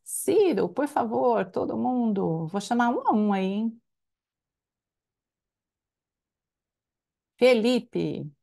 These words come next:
ó, tô fazendo assim, ó, chamando todo mundo aí, ó. Fica super legal pra gente. Como tá aí, Beatriz? Precisa de mais gente? Precisa, né?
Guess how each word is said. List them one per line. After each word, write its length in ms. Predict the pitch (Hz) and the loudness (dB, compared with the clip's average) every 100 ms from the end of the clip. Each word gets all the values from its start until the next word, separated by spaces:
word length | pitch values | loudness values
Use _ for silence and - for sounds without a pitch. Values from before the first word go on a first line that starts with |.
| - | -2
ó, 380 | 185 185 147 147 | 0 2 0 -2
tô 100 | 180 | -8
fazendo 280 | 185 196 220 | -8 -4 -6
assim, 260 | 220 170 | -4 -2
ó, 80 | 165 | -2
chamando 320 | - 180 190 | -2 -2 -2
todo 220 | 190 277 | -2 -2
mundo 220 | 226 165 156 | 0 -2 -4
aí, 120 | 165 | -8
ó. 80 | - _ _ _ _ _ _ _ _ _ _ _ _ _ | -12 _ _ _ _ _ _ _ _ _ _ _ _ _
Fica 220 | - 180 185 | -8 -4 -6
super 340 | - 208 220 | -6 -6 -2
legal 380 | 240 214 196 196 | 0 2 2 2
pra 220 | 208 208 | 0 -2
gente. 600 | 202 196 196 202 202 - 208 190 175 170 - _ _ _ _ _ _ _ _ _ _ _ _ _ _ _ | -2 -4 -4 -4 -6 -8 -6 -4 -4 -6 -12 _ _ _ _ _ _ _ _ _ _ _ _ _ _ _
Como 240 | - 214 | -2 0
tá 140 | 220 202 | 4 4
aí, 340 | 180 160 165 165 - _ _ _ _ - | 4 2 -2 -8 -14 _ _ _ _ -8
Beatriz? 360 | 170 170 165 | -6 -2 -4
Precisa 200 | 170 170 | -4 -6
de 80 | 175 | -2
mais 200 | 175 175 | -2 0
gente? 280 | 208 226 208 | -2 -2 -6
Precisa, 380 | - 220 180 180 | -4 -2 0 0
né? 260 | 214 311 | 0 -2